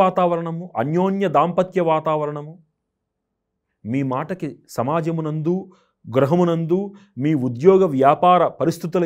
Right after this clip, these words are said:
యందు విశేషమైనటువంటి ఒక పురోగతి, అనూహ్యమైనటువంటి పదవి ఉన్నతి, దాని ద్వారా ఉద్యోగంలో బదిలీ, ఈ ఉద్యోగ బదిలీ ద్వారా మీ కుటుంబ సభ్యుల్ని మీరు చేరుకునేందుకు మహత్తరమైనటువంటి అవకాశం.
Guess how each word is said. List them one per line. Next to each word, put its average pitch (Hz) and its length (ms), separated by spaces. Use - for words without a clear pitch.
యందు 160 220
విశేషమైనటువంటి 156 920
ఒక 113 180
పురోగతి, 104 460
అనూహ్యమైనటువంటి 233 1080
పదవి 170 300
ఉన్నతి, 151 340
దాని 123 300
ద్వారా 151 280
ఉద్యోగంలో 120 640
బదిలీ, 90 260
ఈ 151 140
ఉద్యోగ 202 320
బదిలీ 240 240
ద్వారా 214 240
మీ 170 100
కుటుంబ 180 280
సభ్యుల్ని 156 400
మీరు 131 220
చేరుకునేందుకు 139 720
మహత్తరమైనటువంటి 147 960
అవకాశం. 98 440